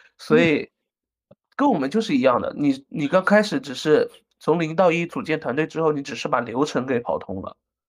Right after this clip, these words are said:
Speaker 2: 嗯。
Speaker 1: 你只是把流程跑通之后，大家知道自己该干什么，但是自己在自己的岗位做得好不好，又是另外一回事了。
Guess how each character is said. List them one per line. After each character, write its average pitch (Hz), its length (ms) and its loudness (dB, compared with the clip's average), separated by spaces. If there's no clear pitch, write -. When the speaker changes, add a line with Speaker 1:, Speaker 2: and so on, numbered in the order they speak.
Speaker 2:
嗯。 220 260 0
Speaker 1:
你 196 60 2
只 190 100 -2
是 160 140 -4
把 123 260 2
流 131 260 2
程 147 220 0
跑 107 180 2
通 131 180 -6
之 143 140 0
后， 139 380 2
大 175 120 2
家 160 100 4
知 165 120 0
道 165 100 6
自 165 100 -2
己 143 80 0
该 147 120 2
干 170 220 2
什 - 180 -10
么， 95 140 -14
但 202 140 4
是 180 80 -6
自 214 160 0
己 165 100 2
在 170 200 2
自 170 100 -2
己 170 60 2
的 143 120 2
岗 113 240 0
位 143 120 0
做 190 180 2
得 156 80 4
好 - 240 0
不 - 120 -10
好， - 220 -2
又 113 80 -6
是 123 160 -10
另 123 80 -4
外 107 120 -2
一 - 40 -10
回 - 160 -18
事 - 160 -10
了。 - 120 -12